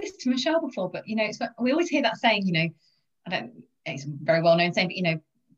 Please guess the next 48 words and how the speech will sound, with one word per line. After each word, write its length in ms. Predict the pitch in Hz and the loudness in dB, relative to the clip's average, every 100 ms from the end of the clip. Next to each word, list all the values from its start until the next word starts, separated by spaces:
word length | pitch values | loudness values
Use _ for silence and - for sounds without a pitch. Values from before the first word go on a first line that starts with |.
| - | 0
business 280 | 240 240 233 | 4 4 4
isn't 220 | 233 240 | 2 0
personal, 520 | 226 240 247 285 320 330 | 4 2 2 0 0 -4
you 140 | - 202 | -10 -4
know, 260 | 190 196 - _ - | -2 -4 -10 _ -6
business 300 | 208 208 208 | -4 -4 -6
is 60 | 202 | -4
business, 280 | 196 175 | -2 -2
business 280 | 160 180 170 | -4 -6 -6
isn't 180 | 175 - | -8 -4
personal. 380 | 185 175 165 151 | -2 -2 -4 -6
And 180 | 190 - | -6 -4
it 160 | 214 214 - | -6 -8 -2
is 380 | 262 339 - - | 0 0 -4 0
for 180 | - 175 | 2 2
us. 300 | 160 - - | -2 -6 -6
Business 340 | 208 214 226 - - | -2 0 -2 -4 -6
isn't 320 | 226 226 254 | -4 0 0
just 240 | 214 185 - | 0 -6 -4
business. 360 | 170 160 147 - | -4 -4 -6 -6
It 160 | 175 - | -10 -4
isn't 280 | 226 240 240 | 0 0 0
about 340 | 196 175 160 | 0 -2 -4
just 200 | 170 - | -8 -14
ticking 220 | - - 175 | -12 -6 -2
the 60 | |
boxes 380 | 165 165 - 160 | 0 0 -2 -4
and 100 | 165 | -2
making 360 | 160 151 165 156 | -2 -4 -4 -4
money. 320 | 143 143 139 | -4 -6 -8
It's 200 | 131 - | -12 -10
about, 480 | 185 190 185 180 - _ _ _ _ _ _ | -8 -6 -4 -4 -4 _ _ _ _ _ _
this 200 | 247 240 | 0 0
is 100 | 208 | -2
how 300 | 185 - 202 | -6 -2 -2
we're 120 | 190 180 | -2 -4
building 360 | 202 190 180 | -6 -4 -2
our 140 | 170 170 | 0 0
life 440 | 175 175 175 - _ _ - | 2 0 -2 -10 _ _ -6
as 160 | 190 175 | -4 -2
a 40 | |
unit, 460 | 170 185 214 269 - - | -2 0 2 2 0 -8
your, 340 | 185 196 196 | -6 -4 -2
your 300 | 190 196 220 | -2 2 2
household, 480 | 233 226 233 254 233 | 2 2 2 0 2
Michelle, 260 | 240 233 233 | 2 2 2
and 100 | 196 | 0
our 220 | 180 196 | -2 -4